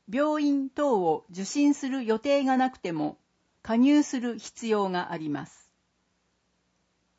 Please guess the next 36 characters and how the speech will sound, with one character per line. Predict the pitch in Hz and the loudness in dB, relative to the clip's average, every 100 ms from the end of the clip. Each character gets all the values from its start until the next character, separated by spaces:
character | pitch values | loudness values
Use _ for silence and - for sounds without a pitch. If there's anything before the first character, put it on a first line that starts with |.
| _ - | _ -6
加 | 262 269 | 0 4
入 | 339 370 370 | 4 2 -2
手 | 339 | -4
続 | 320 339 302 254 | -6 -6 -6 -6
き | 208 | -4
が | 175 156 - | -4 -4 -8
必 | - - - 302 | -18 -16 -6 2
要 | 311 294 269 | 4 4 4
な | 262 214 | 2 0
場 | 208 202 196 | 0 2 2
合、 | 196 190 - _ _ _ _ _ _ _ _ _ _ _ _ _ | 0 -6 -14 _ _ _ _ _ _ _ _ _ _ _ _ _
職 | - 262 320 | -6 -4 2
場 | 320 320 | 4 6
の | 311 | 4
健 | 320 311 | 2 2
康 | 302 302 294 294 | 2 4 4 4
保 | |
険 | 277 247 196 156 | 0 -2 -2 0
を | 151 - | -2 -4
喪 | - 247 254 | -6 -4 -4
失 | - - 233 | -6 -10 -12
し | - | -4
た | 214 190 | -2 0
場 | 180 175 | -2 -2
合、 | 160 160 147 _ _ _ _ _ _ _ _ _ _ _ _ _ | -4 -8 -14 _ _ _ _ _ _ _ _ _ _ _ _ _
健 | 320 330 | 0 0
康 | 330 311 320 | 0 0 2
保 | 311 311 | 2 0
険 | 277 214 | 0 -2
の | 175 151 | -2 -4
扶 | - 226 | -8 -6
養 | 262 294 294 | -2 -2 2
認 | 294 285 | 2 2
定 | 247 190 165 | 0 -6 -6
か | 170 | -6
ら | 160 214 | -6 -8